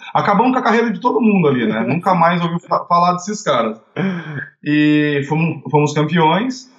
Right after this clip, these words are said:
Speaker 1: só que ali a gente já tinha que ter se vacinado, porque a gente
Speaker 2: Sim.
Speaker 1: começou a ser visado, né, cara?
Speaker 2: Visado.
Speaker 1: Nossos jogadores.
Speaker 2: É.
Speaker 1: Então, eu falei, eu, eu, teve uma época que eu cheguei pro jogador e falei, "Meu,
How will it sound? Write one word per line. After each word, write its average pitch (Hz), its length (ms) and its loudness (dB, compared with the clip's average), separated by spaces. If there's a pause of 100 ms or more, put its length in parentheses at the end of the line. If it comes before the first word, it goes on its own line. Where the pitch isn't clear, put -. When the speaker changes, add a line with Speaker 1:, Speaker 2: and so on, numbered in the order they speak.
(460)
Speaker 1:
só 180 300 0
que 196 100 -2
ali 175 240 -2
a 190 60 2
gente 190 140 -2
já 180 120 0
tinha 220 200 0
que 220 40 -6
ter 160 140 0
se 143 120 -2
vacinado, 120 640 0
porque 127 320 -2
a 104 120 2
gente 123 220 -2
Speaker 2:
Sim. - 40 -14
Speaker 1:
começou 127 380 0
a - 20 0
ser 135 240 0
visado, 151 640 0
né, 143 160 2
cara? 110 300 -2
Speaker 2:
Visado. 151 500 0
Speaker 1:
Nossos 131 280 0
jogadores. 117 760 0 (340)
Speaker 2:
É. 127 120 -2
Speaker 1:
Então, 170 480 0
eu 156 160 0
falei, 156 320 0
eu, 151 340 -2
eu, 147 140 -2
teve 160 120 2
uma 156 180 2
época 165 100 -4
que 185 60 -6
eu 175 40 -6
cheguei 175 220 0
pro 185 120 -2
jogador 170 320 2
e 180 40 -4
falei, 180 180 0
"Meu, 151 420 2